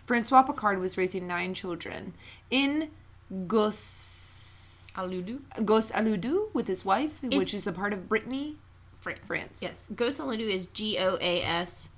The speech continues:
Speaker 2: space A L, and now there might be a space and there might not be, between the next word, which is L U D U.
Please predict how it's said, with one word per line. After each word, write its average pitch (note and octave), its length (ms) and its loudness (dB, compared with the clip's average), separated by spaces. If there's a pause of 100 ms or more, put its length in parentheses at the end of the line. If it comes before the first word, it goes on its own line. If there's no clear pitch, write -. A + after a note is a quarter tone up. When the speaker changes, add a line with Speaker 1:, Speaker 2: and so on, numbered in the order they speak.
Speaker 2:
space - 800 -4 (240)
A G#3 320 2
L, F#3 440 2 (160)
and F3 100 -8
now F3 80 0
there E3+ 120 -2
might F3+ 180 2
be F#3 80 -2
a F#3 60 -4
space F#3 280 -4
and F3+ 120 -6
there F3 60 -4
might E3 200 -4
not F#3+ 200 0
be, C4+ 160 -2
between G3 440 -6
the E3 60 -4
next F#3+ 260 -8
word, A3 140 -2
which G3 180 -8
is E3 240 -8
L F#3+ 160 2
U F#3 220 -4
D E3+ 120 -8
U. D#3 320 -6